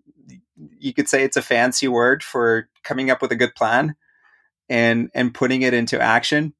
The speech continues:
But to me, strategy is, is the science of ensuring future success. There's actually a few other definitions of strategy that I like. One of them is that strategy is just about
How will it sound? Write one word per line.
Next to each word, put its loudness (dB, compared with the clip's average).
But 0
to -2
me, 2
strategy 2
is, -4
is -4
the -4
science 0
of -6
ensuring -2
future -2
success. 0
There's 0
actually 2
a -20
few 0
other 2
definitions 0
of -8
strategy 0
that -2
I 2
like. 2
One 0
of 0
them -2
is -4
that -12
strategy 2
is 0
just -6
about 0